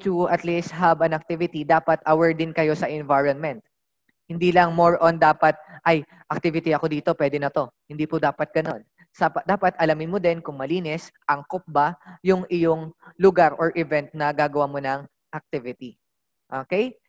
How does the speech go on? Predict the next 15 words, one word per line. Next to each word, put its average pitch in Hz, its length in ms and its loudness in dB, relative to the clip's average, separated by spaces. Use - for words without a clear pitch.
Then 196 160 0
aside 247 320 0
of 269 160 2
that, 147 240 -2
okay, 151 400 -6
it's 208 120 -4
stated 233 280 2
here, 226 400 -2
in 180 80 -2
hot 233 320 0
environments, 151 800 -2
in 170 80 -6
hypothermia 170 640 0
tayo 160 320 2
ah, 160 160 2